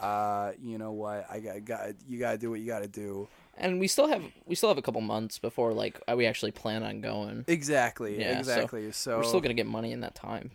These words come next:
Speaker 1: Exactly. So I'm not too, and I know I, I've, I'm very lucky to have pretty supportive parents. I know my mom will
Speaker 2: Yeah.
Speaker 1: try to help me out. So, yeah, that's kinda where my life is.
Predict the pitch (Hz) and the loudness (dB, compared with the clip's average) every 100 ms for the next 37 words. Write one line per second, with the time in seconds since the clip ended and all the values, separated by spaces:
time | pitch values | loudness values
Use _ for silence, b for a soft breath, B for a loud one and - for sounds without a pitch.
0 | - 139 127 104 92 - 98 101 - 113 | -8 -6 -4 -6 -8 -12 -12 -12 -8 -4
1 | 123 143 135 127 107 - - 127 117 113 | -2 0 2 2 0 -6 -10 -6 -4 -4
2 | 110 117 131 131 123 120 107 127 135 113 | -4 -4 -2 0 2 0 -2 0 0 0
3 | 131 139 135 131 127 117 127 117 110 120 | 0 0 0 0 0 -4 -6 -6 -4 -4
4 | 113 107 107 107 - 131 110 - 113 120 | -2 -4 -6 -14 -10 -6 -4 -4 -6 -6
5 | 110 - 113 98 101 - 117 107 98 101 | -6 -8 -10 -10 -8 -6 -6 -6 -6 -8
6 | 95 98 98 95 95 - b b b b | -6 -6 -4 -6 -4 -4 b b b b
7 | b - 117 104 101 104 90 113 113 110 | b -8 -2 0 0 -2 -2 -4 -4 -8
8 | 101 101 104 - - - 110 98 98 - | -6 -4 -6 -10 -12 -10 -8 -10 -12 -16
9 | b b b b - 302 - - 139 - | b b b b -4 -4 -4 -12 -14 -12
10 | - 165 165 160 160 196 147 139 151 - | -6 -4 -4 -4 -4 -4 -6 -6 -8 -8